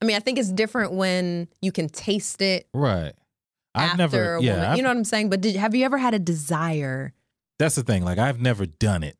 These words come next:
Speaker 2: I've never
Speaker 1: Okay.
Speaker 2: done it. I have never thought about doing it. I've never had a desire to do it. I like to see it on her.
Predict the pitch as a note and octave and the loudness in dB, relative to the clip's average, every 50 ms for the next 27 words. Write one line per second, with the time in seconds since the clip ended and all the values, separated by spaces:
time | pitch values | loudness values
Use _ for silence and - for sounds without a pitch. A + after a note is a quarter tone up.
0 | _ - G2+ A#2+ B2+ C#3 C3 A#2+ A2+ F#2+ F2 G#2+ G2+ G2+ F#2+ F#2+ G#2 G2 F#2+ G2 | _ -4 -2 0 0 2 2 2 2 0 2 2 2 2 0 0 -2 -2 -4 -4
1 | F#2+ E2+ F2 F2 - - _ _ _ - - A#2+ A#2 A#2 A2+ G#2+ G#2+ G#2 G2+ F#2+ | -4 -4 -6 -8 -10 -12 _ _ _ -4 -2 0 0 0 0 0 0 0 0 2
2 | G#2 G2 F#2+ F#2+ F2+ F#2 F#2+ F#2 F2 E2 F2 E2+ D#2+ D2 D#2+ D#2+ D2 E2 D#2+ D#2+ | 2 2 2 2 0 0 -2 -2 -2 -2 -4 -6 -6 -8 -8 -8 -6 -6 -4 -4
3 | D#2+ D2+ D2 D2 C2+ D2 D2 C#2+ D#2+ F2+ F#2 E2+ E2 - - - - - D2 C2+ | -6 -6 -6 -8 -8 -8 -6 -6 -4 -4 -4 -4 -6 -4 -4 -4 -4 -4 -6 -8
4 | C2 B1+ B1+ B1 - - - A1+ - | -12 -14 -14 -16 -14 -14 -14 -14 -16